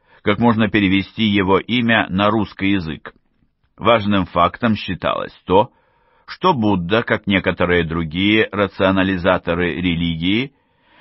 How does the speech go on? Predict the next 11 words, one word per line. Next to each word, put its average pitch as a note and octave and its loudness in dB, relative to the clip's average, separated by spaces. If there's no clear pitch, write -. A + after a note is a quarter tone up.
родился E3+ 0
в D3+ 2
одном C3+ 2
из A2 -4
государств G#2+ -2
на G#2+ 2
северном B2 0
краю F2+ 2
равнины G2 2
бассейна F2 0
Ганга, D#2+ -2